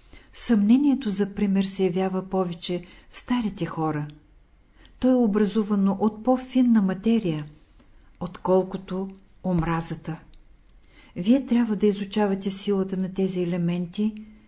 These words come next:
и киселини, да можете да се ползвате от тях.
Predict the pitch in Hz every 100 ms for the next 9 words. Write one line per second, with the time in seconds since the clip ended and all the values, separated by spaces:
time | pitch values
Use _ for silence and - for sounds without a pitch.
0 | - - 233 - 202 - 156 151 147 147
1 | 190 190 - - - - 180 214 196 220
2 | 220 214 190 214 - 214 226 233 220 190
3 | 190 175 170 - 160 165